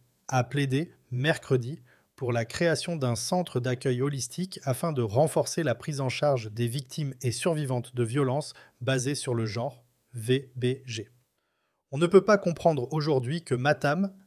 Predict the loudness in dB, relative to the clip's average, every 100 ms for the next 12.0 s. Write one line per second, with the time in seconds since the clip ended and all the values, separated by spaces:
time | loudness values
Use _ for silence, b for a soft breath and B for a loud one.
0 | -6 0 0 0 -4 -6 -4 0 0 4
1 | 4 4 2 0 0 0 -2 -2 -2 0
2 | -4 -4 -4 -4 -2 -2 -2 -6 B -10
3 | -6 -2 -2 -4 0 2 2 0 -2 -4
4 | -4 -2 -2 0 -2 -4 B B B -4
5 | -2 -2 -2 -4 0 2 2 2 -2 0
6 | -2 0 -2 -2 -2 -4 -4 -6 -4 -4
7 | -4 -6 -8 -6 -2 0 0 -4 -6 -4
8 | -4 -2 -4 0 -2 -2 -2 -4 -6 -20
9 | b b -6 -2 -2 0 0 0 -2 -6
10 | -12 _ _ _ _ _ _ _ -2 0
11 | 0 -2 -2 0 0 0 0 0 -4